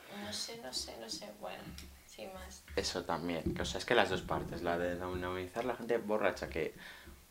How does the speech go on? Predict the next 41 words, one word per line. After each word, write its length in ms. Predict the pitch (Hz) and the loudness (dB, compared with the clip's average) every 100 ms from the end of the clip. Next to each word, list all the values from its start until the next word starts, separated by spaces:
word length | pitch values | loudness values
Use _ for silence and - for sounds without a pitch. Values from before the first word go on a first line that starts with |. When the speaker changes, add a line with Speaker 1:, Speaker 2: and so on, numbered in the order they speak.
| - 92 | -12 -4
Speaker 2:
no 160 | 95 | 0
sabe 260 | - 107 98 | 6 8 8
beber, 260 | 95 135 - - | 6 2 -4 -2
y 100 | 95 | 4
luego 200 | 101 120 | 8 10
la 120 | 120 98 | 8 6
gente 640 | - 117 131 131 160 - - - - | 4 4 4 4 4 0 -12 -10 4
que 280 | 135 127 - | 6 8 6
es 100 | - | 4
alcohólica 320 | 117 117 110 - | 6 6 4 4
de 160 | 92 | 6
verdad 340 | 90 92 101 143 | 8 10 10 8
y 60 | - | 6
no, 460 | 90 92 98 95 | 4 4 4 4
no, 240 | 90 90 90 | 4 4 6
Speaker 1:
Mm. 520 | 85 85 87 - - | 8 8 6 2 4
Speaker 2:
no, 160 | 101 82 | 6 6
¿eh? 120 | 87 180 - - | 4 4 6 6
No. 100 | - 196 | 8 8
Speaker 1:
Porque, 220 | 240 226 | 10 10
a 40 | |
ver, 140 | 233 233 | 10 8
el 100 | 202 | 6
ser 180 | - | 10
alcohólico 360 | 185 262 269 285 | 10 12 10 10
no 100 | 269 | 8
neces-, 440 | 302 311 208 - - | 6 4 2 -2 0
no, 180 | 240 - 240 | 2 2 4
no 120 | 277 | 4
quiere 300 | 277 208 196 | 4 4 4
decir 340 | - 208 196 - - | 2 0 0 -4 -6
enchufarte 500 | 214 208 214 208 202 | -2 0 6 6 6
una 140 | 196 190 | 4 6
botella 340 | 190 196 185 | 6 6 8
de 560 | 180 180 180 185 185 - - - - | 6 6 6 4 0 -4 -6 -4 0
ron 280 | 196 196 190 | 4 4 6
Bacardí 680 | 185 180 175 180 190 190 196 - - - | 4 4 2 2 2 0 -2 -10 -14 2
todos 160 | 226 202 | 8 8
los 120 | 185 | 6
días. 260 | 247 - - | 2 2 2
Eso, 200 | 226 | 0